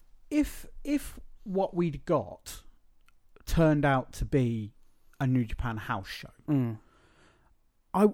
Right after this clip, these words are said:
Speaker 1: I, I would have preferred that, because I'm not gonna get to see a proper New Japan show,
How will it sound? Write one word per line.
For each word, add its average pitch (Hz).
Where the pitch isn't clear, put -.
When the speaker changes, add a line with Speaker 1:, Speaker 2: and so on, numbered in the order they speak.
Speaker 1:
I, 139
I 185
would 196
have 208
preferred 208
that, -
because 185
I'm 240
not 202
gonna 160
get 147
to 143
see 107
a -
proper -
New 110
Japan 92
show, -